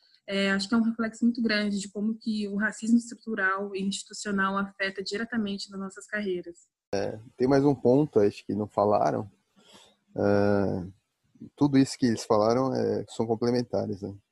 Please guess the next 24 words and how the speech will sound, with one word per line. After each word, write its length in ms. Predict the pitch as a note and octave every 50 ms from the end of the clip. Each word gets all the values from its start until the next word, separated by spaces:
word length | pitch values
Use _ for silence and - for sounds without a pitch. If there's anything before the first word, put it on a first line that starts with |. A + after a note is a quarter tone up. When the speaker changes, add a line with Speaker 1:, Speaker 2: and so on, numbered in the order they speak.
| _ _ _ - -
Speaker 2:
Fora 220 | - - - E3+
que 240 | E3+ - E3+ E3 E3
a 60 | E3
experiência 1000 | D#3 D#3 - - - D3+ D3+ C3 A#2+ A2 A2 A#2+ C#3 E3 D3+ - - - G2+ F#2+ G2 G2 _ _ _ _ _ _ _ _ _ _ _ _ _ _ _ -
profissional, 840 | G#2 G2 - - - - G#2 G2+ G#2 A#2 C3 C#3+ C3 G#2+ - - _ _ _ _ _ _ _ _
psicologicamente 840 | - D3+ - - - D#3+ D3 C3+ - - C3+ A#2+ A#2+ A#2+ A#2+ - -
pra 200 | - C3 D#3+ E3+ C#3
gente, 680 | A#2 A2+ A#2 A#2+ C3 D3+ D#3+ D3 - - - F#2+ F#2+ F#2 _ _ _ _ _ _ _ _ _ _ _ _
é 120 | - C#3 D3+
muito 260 | C3+ C3 C#3 C#3 -
diferente, 540 | - - - A#2+ G#2 G2+ G#2 G2+ F#2+ - - -
entendeu? 380 | F#2+ - - G#2 G#2+ G#2 G2+ - _ _ _ _ _ _ _ _ _ _ _ _ _ _ _ _ _ _ -
É, 640 | G#2 G#2 G#2 G2+ G#2 G#2 G#2 G2+ G2 G2 G2 F#2+ - -
um 160 | - A#2+ A#2
tombo 380 | A2+ - - C#3+ D#3 E3+ D#3+ D#3
que 120 | - -
a 60 | B2 A#2+
gente 240 | B2+ A#2+ - -
tomba, 580 | - B2+ C3 C#3 C#3+ E3 F3 F3 E3+ E3 E3 - - A#2+ A#2 A#2+ A#2 A2 G#2
que 100 | - B2+
a 20 | A2
gente 240 | A2 A2+ A2 -
toma 320 | - A#2+ A#2+ C3 C#3 C#3+ C#3
é, 420 | C3 A#2+ A2+ G#2 G2 G2 G2+ -